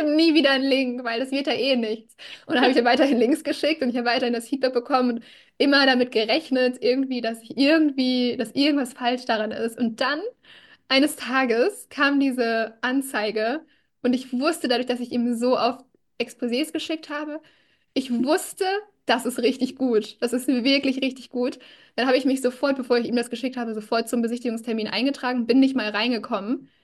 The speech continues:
Speaker 1: in die Besichtigung, weil das, weil das so beliebt war. Es war nach
Speaker 2: Mhm.
Speaker 1: gefühlt einer Minute weg.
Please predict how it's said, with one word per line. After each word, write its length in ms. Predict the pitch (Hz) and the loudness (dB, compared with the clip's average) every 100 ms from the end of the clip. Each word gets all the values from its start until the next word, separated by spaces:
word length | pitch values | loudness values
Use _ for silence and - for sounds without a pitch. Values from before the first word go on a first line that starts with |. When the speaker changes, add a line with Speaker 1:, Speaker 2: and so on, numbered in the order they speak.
| _ | _
Speaker 1:
in 140 | - 247 | 2 2
die 80 | |
Besichtigung, 800 | 233 220 240 233 208 214 226 339 _ _ - | 2 -2 -4 -6 -6 -6 -6 -8 _ _ -2
weil 180 | 220 | 0
das, 300 | 220 220 - - | 0 -4 -10 -2
weil 120 | 226 | 0
das 100 | 226 | 0
so 80 | 220 | -2
beliebt 320 | 214 302 - | 0 0 -2
war. 180 | 180 190 | -4 -4
Es 120 | 190 | -4
war 80 | 208 | -6
nach 220 | 208 - 185 | -6 -10 -8
Speaker 2:
Mhm. 320 | 175 147 131 | -8 -8 -8
Speaker 1:
gefühlt 320 | 233 - 247 | -8 -2 -2
einer 180 | - 233 | 0 2
Minute 340 | 233 233 233 226 | 2 2 0 0
weg. 240 | 254 | -2